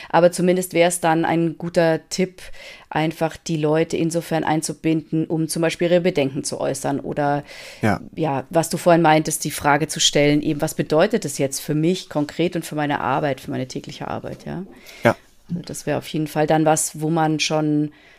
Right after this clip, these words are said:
Speaker 1: die Akzeptanz dann nochmal erhöhen könnte, indem man die Leute da abholt, oder?
Speaker 2: Genau. Also zum Beispiel haben wir das neulich, ähm, ein Kollege von mir und ich mit, ähm, ich glaub, es waren so hundertfünfzig Leuten gemacht, die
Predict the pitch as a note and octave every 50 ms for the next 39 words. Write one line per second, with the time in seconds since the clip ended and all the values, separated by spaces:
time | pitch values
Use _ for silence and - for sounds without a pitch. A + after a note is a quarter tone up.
0 | _ _ _ _ _ _ _ - - - - D#3+ - - - D#3 - E3 D#3+ D#3
1 | D#3+ D#3+ - E3 D#3 D#3+ D3+ D3 D#3 - - D3+ D3+ D#3+ E3+ F3 E3 - E3+ D3
2 | D3 D3 D3+ D3+ D3 D3 D3+ D3+ D3 D3 C#3+ C#3 C3+ C#3 C#3+ - - - D3+ B2+
3 | A2+ - - - - - C3 A#2 B2 - - - - F3 A3+ C4+ C4+ - _ _
4 | _ _ _ _ _ _ _ _ _ _ _ - A2+ G2 F#2 F2 - - _ _
5 | _ _ _ _ _ _ - - - - - - - - - - - - - -
6 | A2 F2+ - C3 C3 B2+ - B2+ B2+ B2+ B2+ B2+ - - A#2 A#2 A#2+ B2 B2 -
7 | - - - - A2 A2 G#2+ G#2+ G#2 G#2 - - _ _ - A#2 - - G#2+ G#2
8 | A2 A2 - - G#2+ G#2 G2+ G2 F#2+ - - - - G2+ G2 F#2 - - - -
9 | - _ G2 F#2+ F#2 F#2 F#2 - - - F#2+ - - - - F#2 F#2 F#2 F2+ F#2
10 | F#2 F#2 - _ _ _ _ _ _ - _ _ - G2 F2+ - - G2+ F#2 -
11 | G#2+ F#2+ - G#2+ G2+ - - G#2+ F#2+ F2+ F2+ G2+ - - - G2 F#2+ G2 F#2+ F2+